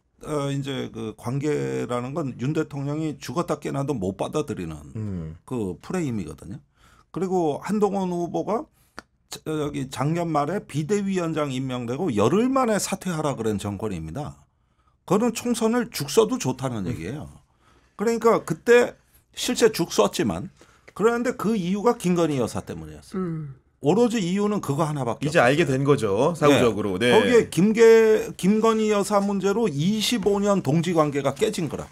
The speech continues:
Speaker 3: 음.
Speaker 1: 그러고 나서 선거에는 서로 엇박자를 내다가 완전히 패간망신 해버린
Speaker 3: 음.
Speaker 1: 거예요. 그게 지난 총선이란 말이에요. 그런데 지금 와가지고 보니까 그 둘 사이 생각 차이가 더 벌어진 거예요.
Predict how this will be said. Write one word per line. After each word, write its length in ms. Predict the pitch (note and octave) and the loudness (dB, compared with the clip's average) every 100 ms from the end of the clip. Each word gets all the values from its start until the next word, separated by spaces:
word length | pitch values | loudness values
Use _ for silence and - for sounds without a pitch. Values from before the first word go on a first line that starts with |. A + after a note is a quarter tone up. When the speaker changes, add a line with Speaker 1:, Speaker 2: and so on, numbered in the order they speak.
| G3 | -10
Speaker 3:
음. 320 | F3 E3+ E3 D3+ _ _ _ _ | -8 -8 -12 -16 _ _ _ _
Speaker 1:
그러고 680 | - A3 A#3+ A#3+ A#3 A3 G#3+ | 2 6 6 6 6 4 4
나서 300 | G#3 F3 G#3+ | 2 2 0
선거에는 640 | F#3 A#3 A3+ A3 G#3 G#3 G3+ | 0 0 2 2 0 -2 -2
서로 340 | - A3 G3 | 0 2 4
엇박자를 560 | B3+ G#3+ - F#3+ D#3+ D3+ | 4 2 -4 -4 -2 -2
내다가 440 | C3+ A#2+ B2 G#3+ - _ _ | -2 -4 -4 -6 -8 _ _
완전히 440 | - D3 E3 D#3 C#3 | -6 -4 -2 -4 -6
패간망신 600 | - A3 F#3+ D3 C3+ A2+ | -4 0 0 -2 -6 -10
해버린 300 | B2 A2+ F3+ | -10 -8 -8
Speaker 3:
음. 120 | F3 | -8
Speaker 1:
거예요. 200 | E3 D3 - | -10 -12 -8
그게 220 | G#3+ A3+ | -4 -4
지난 500 | E3+ E3+ E3+ D3+ - | -4 -2 -2 -2 -6
총선이란 580 | - F3+ D#3+ G2+ E2+ E2 | -10 -8 -6 -6 -8 -10
말이에요. 300 | D#2+ E2 D2 - _ _ - - _ | -12 -12 -14 -18 _ _ -20 -20 _
그런데 400 | - C4+ C4 G#3+ | -4 -2 0 -2
지금 560 | - G#3 G#3+ A3 G#3 G3+ | -2 0 2 2 0 2
와가지고 480 | G3 F#3+ G3 F#3+ F3 | 4 4 0 -2 -2
보니까 580 | D#3+ F3 F3 F#3+ C#3 - _ _ | -2 -4 -2 -2 -2 -6 _ _
그 180 | - F#3 | -4 -4
둘 200 | - F3 | -2 -2
사이 280 | D3+ F#3+ E3+ | 0 -2 -2
생각 600 | D3 G3 E3+ D3+ C#3 C#3 | -4 -4 -2 -2 -2 -6
차이가 340 | - E3 E3 - | -10 -8 -8 -4
더 140 | A2+ | -2
벌어진 420 | C3 F#3+ F3 B2 | 0 0 -2 -4
거예요. 200 | F2+ E2 | -10 -14